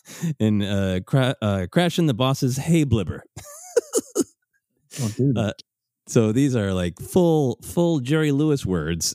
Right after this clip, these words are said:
Speaker 1: uh, that, uh, Jar Jar has done. I looked it up on Wikipedia. The gasser is an oven. So what we're being told is he blew up an oven,
Speaker 2: Mm.
Speaker 1: and an, a hay blibber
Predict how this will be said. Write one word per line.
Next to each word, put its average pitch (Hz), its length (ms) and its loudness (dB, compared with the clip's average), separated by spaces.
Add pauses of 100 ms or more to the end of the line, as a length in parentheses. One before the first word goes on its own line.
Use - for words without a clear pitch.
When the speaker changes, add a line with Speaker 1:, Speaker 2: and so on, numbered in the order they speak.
(140)
Speaker 1:
uh, 82 260 -2
that, 80 280 -4 (280)
uh, 82 220 -4
Jar 80 240 -2
Jar 78 160 -4
has 82 180 -6
done. 82 320 -2 (500)
I 104 100 0
looked 151 240 2
it 160 60 -4
up 160 140 2
on 151 120 2
Wikipedia. 143 640 0 (420)
The 123 220 0
gasser 175 460 0
is 120 340 0
an 113 140 2 (100)
oven. 95 420 2 (380)
So 113 540 2 (280)
what 127 500 0
we're 123 300 2
being 127 220 0
told 175 260 0
is 110 160 0
he - 180 -4
blew 185 220 4
up 180 120 0
an 117 120 0 (160)
oven, 123 420 2 (540)
Speaker 2:
Mm. 113 260 2
Speaker 1:
and 113 120 0
an, 107 200 0 (340)
a 104 180 0
hay 247 260 -2
blibber 123 500 0